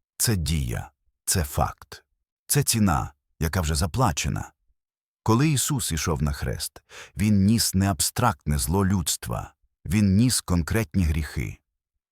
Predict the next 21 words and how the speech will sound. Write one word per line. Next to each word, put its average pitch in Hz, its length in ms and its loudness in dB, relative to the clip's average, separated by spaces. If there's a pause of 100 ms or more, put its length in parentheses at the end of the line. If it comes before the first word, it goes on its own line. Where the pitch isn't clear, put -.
конкретні 95 640 0
падіння, 71 800 -2 (320)
конкретні 98 600 2
ночі, 95 360 2
про 78 180 -2
які 71 280 -2
ти 95 100 -4
не 98 100 2
хочеш 104 400 -2
згадувати. 64 760 -2 (360)
І 82 100 0
якщо 90 360 0
хрест 95 420 -2
був 87 240 0
достатній 107 680 0
для 85 180 2
Бога, 69 540 0 (340)
але 98 240 4
недостатній 123 800 2
для 57 160 -6
тебе, 50 480 -6